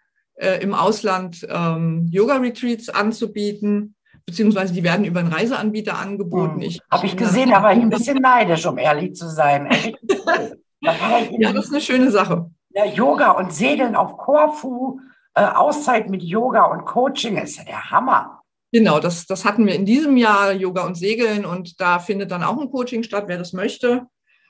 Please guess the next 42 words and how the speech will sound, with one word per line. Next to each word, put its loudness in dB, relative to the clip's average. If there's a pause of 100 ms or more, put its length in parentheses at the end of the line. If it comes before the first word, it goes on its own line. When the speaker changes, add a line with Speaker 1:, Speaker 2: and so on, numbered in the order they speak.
(140)
Speaker 1:
Ähm, 2
das -2
ist -6
natürlich 0
auch -4
nochmal -2
eine -8
ganz -4
andere -4
Umgebung, -2
in -6
der -4
man -6
sehr -2
gut -4
auch -2
die -8
Seele 2
baumeln 0
lassen -2
kann. -6
Das -12
heißt, -8 (360)
da 0
ist -4
auch -4
ein -4
guter 2
Kontakt, -4
hat -8
man -6
dann -4
zu -6
sich -6
selbst 2
und -4
Speaker 2:
Mhm. -6
Speaker 1:
kann -4
natürlich -2
auch -4
im -4
Coaching, 2